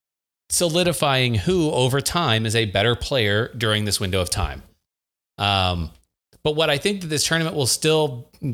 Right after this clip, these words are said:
be a problem, which is unavoidable, which is if you live in Oceania or Latin America and you use, I think if you use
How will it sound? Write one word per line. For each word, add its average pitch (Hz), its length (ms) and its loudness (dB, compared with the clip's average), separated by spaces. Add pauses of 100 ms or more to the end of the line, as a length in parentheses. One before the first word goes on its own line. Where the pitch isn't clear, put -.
be 135 200 2
a 117 60 2
problem, 117 680 0
which 110 160 0
is - 160 -2
unavoidable, 104 840 0 (680)
which 143 180 -2
is 123 300 0
if 113 160 -4
you 139 100 2
live 170 140 0
in 160 60 -4
Oceania 123 680 0 (280)
or 104 140 2
Latin 107 240 0
America 113 520 0 (960)
and 113 240 2
you 117 280 2
use, 113 580 0
I 139 100 0
think 190 180 -2
if 170 100 0
you 175 120 2
use 135 340 2